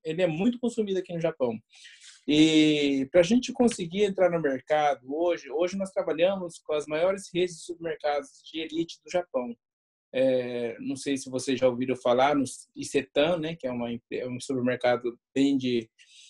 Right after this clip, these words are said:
é, que s-, geralmente só tem na, nos grandes centros, Tóquio, Osaka, né, e algumas capitais do mundo,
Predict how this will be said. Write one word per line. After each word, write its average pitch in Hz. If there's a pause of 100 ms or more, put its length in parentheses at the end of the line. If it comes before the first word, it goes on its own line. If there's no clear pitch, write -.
(200)
é, 123
que 131
s-, 117 (120)
geralmente 135
só 139
tem 170
na, 156
nos 127
grandes 131
centros, 135
Tóquio, 135
Osaka, 123 (560)
né, 123
e 135
algumas 135
capitais 123
do 120
mundo, 170